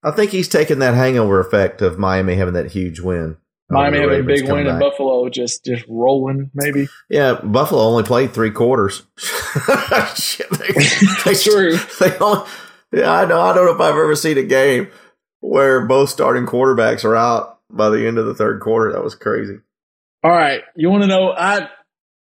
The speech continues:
Speaker 2: for my favorite favorite, I absolutely love this game.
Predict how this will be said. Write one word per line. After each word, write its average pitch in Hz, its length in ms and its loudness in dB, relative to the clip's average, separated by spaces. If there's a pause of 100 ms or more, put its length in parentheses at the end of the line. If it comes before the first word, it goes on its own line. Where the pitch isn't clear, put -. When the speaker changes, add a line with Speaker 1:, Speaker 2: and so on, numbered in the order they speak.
(360)
Speaker 2:
for 170 100 2
my 185 260 2
favorite 180 320 -2
favorite, 180 420 -2
I 180 380 -2
absolutely 170 1400 -2
love 170 720 0
this 214 280 0
game. 208 500 -2